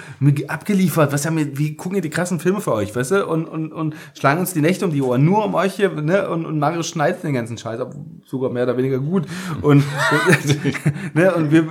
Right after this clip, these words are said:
wir schaffen sogar regelmäßige Releases rauszuhauen, was überhaupt nicht in unserem Naturell entspricht, unserem chaotischen, und das ja hier, da brauchen wir jetzt uns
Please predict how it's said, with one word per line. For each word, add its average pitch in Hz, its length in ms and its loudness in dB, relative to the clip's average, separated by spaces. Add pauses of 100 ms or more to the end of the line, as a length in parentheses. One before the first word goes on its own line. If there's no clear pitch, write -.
(200)
wir 143 140 2
schaffen 175 240 0
sogar 165 340 4
regelmäßige 170 580 2
Releases 170 520 2
rauszuhauen, 131 420 2
was 131 160 0
überhaupt 147 280 2
nicht 147 100 2
in 156 80 0
unserem 143 220 0
Naturell 139 480 2
entspricht, 147 380 -4
unserem 120 220 -2
chaotischen, 113 440 -4
und 123 240 -2 (480)
das 120 220 -2
ja 135 100 6
hier, 131 240 6
da 123 100 4
brauchen 131 260 0
wir 131 160 4
jetzt 120 200 0
uns 117 320 -4